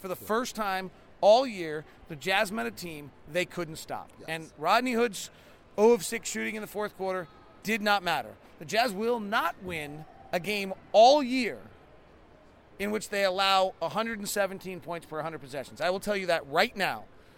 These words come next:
Speaker 1: We do not have an offense on any given night all year that will be good enough to beat someone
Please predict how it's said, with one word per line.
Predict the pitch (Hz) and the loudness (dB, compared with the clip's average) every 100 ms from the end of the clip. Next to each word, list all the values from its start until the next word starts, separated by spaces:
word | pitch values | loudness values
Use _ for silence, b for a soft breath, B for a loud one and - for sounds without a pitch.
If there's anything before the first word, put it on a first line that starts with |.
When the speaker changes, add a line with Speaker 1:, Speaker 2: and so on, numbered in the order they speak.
| B | B
Speaker 1:
We | - 214 | -6 -2
do | 269 277 | 0 0
not | 240 226 | 0 2
have | 233 | 0
an | 226 | 0
offense | 175 - 135 147 - - - - - 165 | -2 -4 -10 -14 -20 -20 -20 -20 -12 -8
on | 180 - | -8 -2
any | 220 269 311 | 0 0 -2
given | 240 254 240 | -4 -4 -2
night | 220 165 175 - - | -2 -4 -6 -16 2
all | 196 233 247 | 4 4 2
year | 214 220 143 120 | 0 -2 -4 -8
that | 180 | -10
will | 180 | -8
be | 170 147 | -8 -6
good | 185 226 | -4 -2
enough | 233 226 | -4 -6
to | 208 | -8
beat | 175 202 - | -10 -10 -8
someone | 165 143 131 | -8 -8 -12